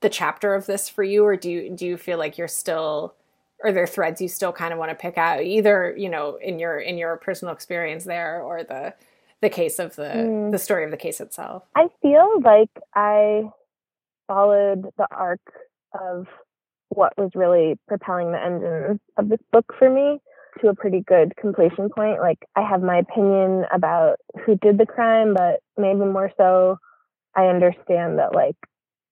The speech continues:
Speaker 2: there are just some things that are never truly knowable, and I understand a lot more about why the stories that were told about this case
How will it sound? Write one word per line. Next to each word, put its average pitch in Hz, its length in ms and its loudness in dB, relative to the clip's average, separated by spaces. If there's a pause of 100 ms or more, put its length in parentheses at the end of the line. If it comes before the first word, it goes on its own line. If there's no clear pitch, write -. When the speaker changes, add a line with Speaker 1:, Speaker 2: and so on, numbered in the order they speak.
(120)
Speaker 2:
there 190 120 6
are 190 40 0
just 190 200 -6
some 196 160 0
things 180 240 -2
that 190 120 4
are 175 100 4
never 170 300 0
truly 180 320 2
knowable, 208 640 4 (120)
and 165 380 -2 (640)
I 175 140 4
understand 165 840 0
a 165 60 4
lot 185 320 6
more 110 360 -4
about 151 380 -2 (120)
why 165 240 2
the 175 160 -2
stories 165 260 0
that - 120 -2
were 117 80 -2
told 110 240 -2
about 104 200 -4
this 107 120 -4 (120)
case - 160 -2